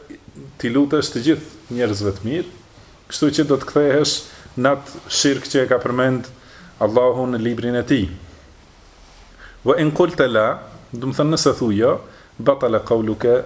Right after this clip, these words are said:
a'tahu Allahu, a'tahu Allahu ash-shafa'a wa ana atlubuhu mimma a'tahu Allah." Do të thënë, atëherë, nëse thu jo, nuk e kërkoj prej tjerëve, atëherë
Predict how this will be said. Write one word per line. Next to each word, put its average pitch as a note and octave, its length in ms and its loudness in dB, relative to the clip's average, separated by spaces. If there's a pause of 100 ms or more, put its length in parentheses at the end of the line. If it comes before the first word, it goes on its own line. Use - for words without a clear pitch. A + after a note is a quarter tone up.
(140)
a'tahu G#2 320 2
Allahu, G2 380 2 (280)
a'tahu A2+ 580 0
Allahu A2 360 2
ash-shafa'a C3 600 -2
wa A2+ 200 2
ana A2+ 220 -4
atlubuhu A2 600 -8 (460)
mimma G#2+ 240 -2
a'tahu G2 480 0
Allah." C3+ 380 0 (500)
Do A2 60 -2
të - 80 -2
thënë, B2 180 2
atëherë, B2 340 2 (200)
nëse B2 260 0
thu C#3+ 220 2
jo, A#2 180 4
nuk B2 160 -2
e C3+ 80 2
kërkoj B2 360 0
prej G#2+ 200 -2
tjerëve, A#2 380 0 (720)
atëherë C#3+ 360 2